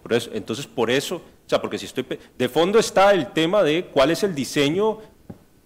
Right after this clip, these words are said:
que poten-, que, que aprovecha las potencialidades de la democracia di-, de, de los institutos, de los mecanismos de democracia directa, las potencialidades democráticas de los mecanismos de democracia directa.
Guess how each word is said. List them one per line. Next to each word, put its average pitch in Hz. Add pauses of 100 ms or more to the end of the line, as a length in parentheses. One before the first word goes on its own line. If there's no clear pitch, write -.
(200)
que 143
poten-, 139
que, 131
que 117
aprovecha 139
las 208
potencialidades 127
de 170
la 135
democracia 127
di-, 151
de, 107
de 104
los 98
institutos, 127
de 104
los 98
mecanismos 104
de 151
democracia 127
directa, 139
las 120
potencialidades 95
democráticas 139
de 120
los 101
mecanismos 98
de 127
democracia 107
directa. 95